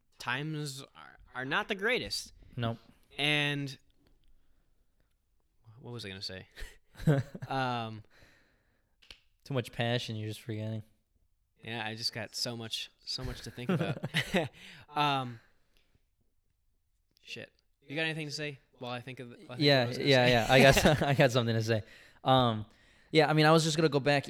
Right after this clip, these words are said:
Speaker 2: I mean, I agree with you. We have these academy teams. We do have a good talent pool. Um, it's just, I don't know, like, we still put a lot of emphasis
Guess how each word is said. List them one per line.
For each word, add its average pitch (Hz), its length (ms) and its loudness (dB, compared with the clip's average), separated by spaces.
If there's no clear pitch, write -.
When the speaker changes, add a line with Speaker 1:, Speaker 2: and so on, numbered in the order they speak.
Speaker 2:
I 151 40 0
mean, 139 240 2
I 151 100 6
agree 160 260 2
with 147 180 2
you. 123 160 2
We 135 200 4
have 151 240 4
these 139 180 2
academy 131 460 2
teams. 117 240 -4
We 135 80 2
do 156 160 2
have 180 220 4
a 139 40 2
good 131 220 0
talent 139 460 0
pool. 123 420 2
Um, 113 420 2
it's 147 180 0
just, - 400 0
I 160 120 0
don't 160 160 2
know, 131 120 0
like, 147 280 2
we 147 280 -2
still 202 260 2
put 190 240 4
a 185 60 8
lot 156 240 8
of 151 140 4
emphasis 143 840 0